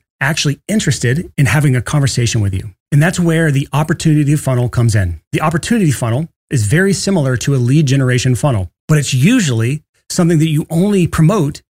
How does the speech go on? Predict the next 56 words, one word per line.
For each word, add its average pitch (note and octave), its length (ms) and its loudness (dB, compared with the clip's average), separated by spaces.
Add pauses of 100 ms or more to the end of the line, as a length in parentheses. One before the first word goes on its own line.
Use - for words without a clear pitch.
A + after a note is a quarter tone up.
to - 100 -2
people E3 220 0
who C#3+ 160 4
are C#3+ 160 -2
already D3+ 320 2
leads, C3 520 -2 (300)
who D3 80 4
are D#3 140 0
already D#3+ 200 4
warm C#3+ 460 2
to - 120 -4
you. G2 240 -2 (300)
A D3+ 120 2
lead D#3 220 4
generation C#3+ 540 2
funnel A#2+ 360 -4
is - 140 -2
something B2+ 460 0
that C3+ 100 -2
you C#3+ 220 2
actually C#3+ 280 0
promote C3 340 0
to C3 120 0
cold E3 400 0
audiences. A2+ 580 -4 (220)
So D3+ 220 0
that's D3+ 220 -2
the E3+ 80 0
way B2+ 140 0
I C#3+ 120 0
do B2 120 0
things. G#2 400 -8
If - 200 -4
you D3 100 4
may D3 140 4
have D#3 100 0
found B2+ 220 -2
me C#3+ 80 0
on B2+ 120 0
ads, A#2 440 -2 (260)
you B2+ 80 0
may C3+ 180 2
have B2 240 0
seen G#3+ 260 0
my B2+ 120 0
ads, A2 420 -4 (280)
but C3 100 0
I C3+ 80 2
promote D3+ 460 -2 (280)
my D3+ 180 0
ads C3+ 440 -4 (120)
to D3+ 100 2
build D3+ 240 0
an D3 100 0
email D#3 260 2
list. A2 360 -6